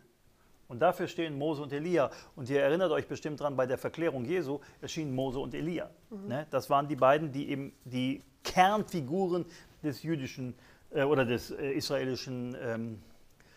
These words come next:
Speaker 1: äh, äh, Glaubens sind. Ne? Gut.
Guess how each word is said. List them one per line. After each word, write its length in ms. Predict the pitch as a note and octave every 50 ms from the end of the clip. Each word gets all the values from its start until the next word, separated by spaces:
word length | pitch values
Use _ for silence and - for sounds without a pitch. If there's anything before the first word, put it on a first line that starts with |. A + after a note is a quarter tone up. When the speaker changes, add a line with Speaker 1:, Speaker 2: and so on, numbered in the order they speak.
| - - - _ _ - C4+
Speaker 1:
äh, 460 | C3 A#2+ A2+ A2+ A2 A#2 A#2+ A2+ A2
äh, 20 |
Glaubens 380 | A2 C3+ C#3 C3 B2 A2 - -
sind. 260 | G#2+ G2+ - - - - _ - - - - -
Ne? 220 | A2+ B2+ E3 F3+ - - - - - - - -
Gut. 300 | - C4 A3 D#3 -